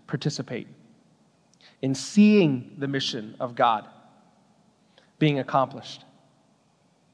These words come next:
And listen, every church,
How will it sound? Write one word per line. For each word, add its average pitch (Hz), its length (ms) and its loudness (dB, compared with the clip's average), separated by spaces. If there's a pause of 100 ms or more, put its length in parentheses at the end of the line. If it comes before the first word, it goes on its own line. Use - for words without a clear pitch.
(1500)
And 156 460 -2 (800)
listen, 170 340 2 (1400)
every 160 480 2
church, - 640 -12